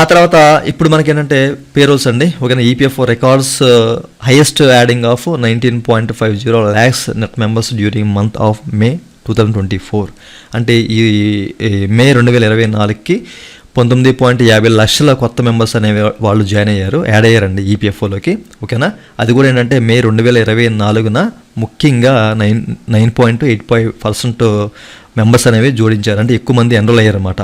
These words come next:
ఓకేనా? నైన్ పాయింట్ ఎయిటీ ఫైవ్ లాక్స్ మెంబర్స్ అనేవాళ్ళు. ఇందులో ఫిఫ్టీ ఎయిట్ పర్సెంట్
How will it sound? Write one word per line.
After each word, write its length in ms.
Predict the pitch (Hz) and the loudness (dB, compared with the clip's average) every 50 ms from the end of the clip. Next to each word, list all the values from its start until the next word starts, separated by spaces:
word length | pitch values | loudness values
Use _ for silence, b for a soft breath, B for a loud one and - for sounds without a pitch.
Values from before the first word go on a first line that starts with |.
| - - | -10 -10
ఓకేనా? 220 | 110 101 123 139 151 | -6 -4 -4 -2 0
నైన్ 220 | 131 107 110 104 - | 0 -2 -2 -2 -2
పాయింట్ 180 | 113 113 113 110 | -2 -2 -2 -4
ఎయిటీ 160 | 101 95 - | -4 -4 -4
ఫైవ్ 200 | - 117 117 120 - - - - 117 107 101 104 | -4 -4 -4 -4 -6 -12 -6 -4 -2 0 2 2
లాక్స్ 280 | 107 107 - - - 120 | 2 0 0 -2 -2 -2
మెంబర్స్ 480 | 107 101 98 104 104 101 107 107 - | -2 -2 -2 -2 -2 -2 -2 -2 -4
అనేవాళ్ళు. 380 | 110 104 104 98 92 - - - - b b b _ | -4 -4 -4 -6 -6 -8 -10 -14 -16 b b b _
ఇందులో 280 | 127 139 147 156 165 156 | 0 2 4 4 4 4
ఫిఫ్టీ 280 | - 143 131 - - 156 | 2 0 -2 0 2 2
ఎయిట్ 160 | 147 151 - | 2 2 2
పర్సెంట్ 360 | 143 131 - 170 160 151 | 0 2 2 0 2 2